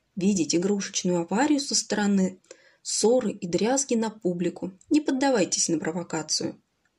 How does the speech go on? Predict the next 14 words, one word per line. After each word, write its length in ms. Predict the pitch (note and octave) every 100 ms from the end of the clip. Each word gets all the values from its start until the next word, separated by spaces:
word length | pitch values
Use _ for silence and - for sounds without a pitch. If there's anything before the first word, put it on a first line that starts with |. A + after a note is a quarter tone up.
| - _ _ _
Купить 560 | G#3 G3+ A3+ G3+ - -
игрушку 760 | F#3 E3+ B3+ E4 - D#3 - _ _ _
для 160 | E3+ F3+
спящего 600 | F3+ - F#3 F3 - F3
соник 440 | - F#3+ A#3+ B3 -
пророчит 580 | G#3+ G#3+ G#3+ G#3 -
вложиться 540 | E3 E3 E3+ C#4 C#4+ B3
в 80 | G#3
несерьёзный 720 | F#3 F#3+ F3 B3+ D#4 A3 G3+
бизнес, 560 | F#3 F3 F3+ E3+ - _
увлечься 720 | F#3 E3+ F3 C4+ - - G3 - _ _ _ _
пустым, 600 | - G3 - - D4+ D4 -
бесперспективным 1120 | A#3+ - - A#3 - - E3+ - A3+ C4 B3
занятием. 800 | G#3+ F#3 F3 F3 E3 - D#3 -